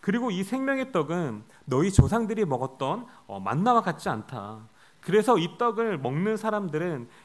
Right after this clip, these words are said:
영원히 살 것이다"라고 지금 말씀을 하시는 겁니다. 어, 이것은 영적인 말씀입니다. 하지만 그 예수님의 영적인 말씀을 듣는 대부분의 사람들의 반응이 어떠했느냐?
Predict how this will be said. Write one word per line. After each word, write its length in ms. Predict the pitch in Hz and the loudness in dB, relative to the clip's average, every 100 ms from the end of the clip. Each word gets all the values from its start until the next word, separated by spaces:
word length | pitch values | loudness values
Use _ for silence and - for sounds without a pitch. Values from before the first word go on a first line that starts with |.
| - | -2
영원히 560 | 113 135 233 185 208 233 - | 0 2 2 2 -4 -8 -12
살 260 | - 262 | -10 -8
것이다"라고 720 | - 285 - 185 180 170 214 | -6 -6 -4 -2 -2 -2 -6
지금 260 | 196 - 156 | -10 -10 -10
말씀을 380 | 98 104 175 185 | -10 -10 -8 -8
하시는 280 | 208 247 190 | -8 -8 -8
겁니다. 320 | 113 104 107 - _ _ _ - - - | -10 -14 -20 -20 _ _ _ -20 -20 -12
어, 60 | 127 | -4
이것은 360 | 185 233 240 151 | 2 2 2 2
영적인 480 | 113 123 254 240 | 0 0 -2 0
말씀입니다. 720 | 151 110 - 151 120 104 104 104 _ _ _ - - - - | -2 -4 -6 -8 -8 -10 -16 -18 _ _ _ -20 -20 -20 -6
하지만 460 | 262 269 269 262 | -4 -2 -2 -2
그 180 | - 208 | -2 -2
예수님의 640 | 127 131 185 180 165 180 135 | 0 -2 -2 -2 0 0 2
영적인 440 | 123 131 185 180 | 2 2 0 0
말씀을 440 | 120 117 165 160 | -2 -2 -4 -4
듣는 360 | 151 127 131 160 | -4 -6 -6 -8
대부분의 520 | - 120 147 143 143 | -6 -4 -4 -4 -6
사람들의 460 | 143 202 208 180 165 | -4 -6 -6 -4 -6
반응이 380 | - 131 196 226 | -4 -2 0 -2
어떠했느냐? 760 | 117 - 123 101 101 120 107 | -4 -6 -8 -6 -6 -8 -10